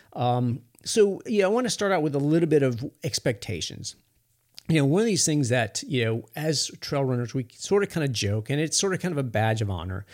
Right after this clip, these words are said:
but we always say that it's not really a trail run until either A, you fall, um,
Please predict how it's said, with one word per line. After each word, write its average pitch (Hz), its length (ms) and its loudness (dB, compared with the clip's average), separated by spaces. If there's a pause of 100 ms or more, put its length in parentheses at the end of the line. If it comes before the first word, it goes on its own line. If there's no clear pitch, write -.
(320)
but 180 140 4
we 208 180 2
always 185 260 4
say 117 280 2
that 110 220 0
it's 117 280 -4
not 175 280 0
really 175 240 2
a 131 60 0
trail 131 320 0
run 120 300 0
until 113 320 -2
either 117 260 -2
A, 135 160 -2
you 127 160 0
fall, 123 720 2 (460)
um, 110 520 -2